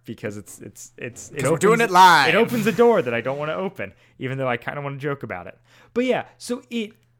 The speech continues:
Speaker 1: it is just a, yeah, it is, it is an interesting necessity of this episode that, like, it airs in order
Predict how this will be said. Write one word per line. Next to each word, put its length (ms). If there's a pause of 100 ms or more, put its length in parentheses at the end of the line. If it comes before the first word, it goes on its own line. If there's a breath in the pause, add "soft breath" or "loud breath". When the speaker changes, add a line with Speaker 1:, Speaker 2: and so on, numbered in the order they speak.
Speaker 1:
it 140
is 320
just 520 (140)
a, 500 (460)
yeah, 120
it 120
is, 260
it 140
is 340 (720)
an 100
interesting 460
necessity 520
of 80
this 140
episode 500
that, 120
like, 260 (120)
it 160
airs 320
in 80
order 380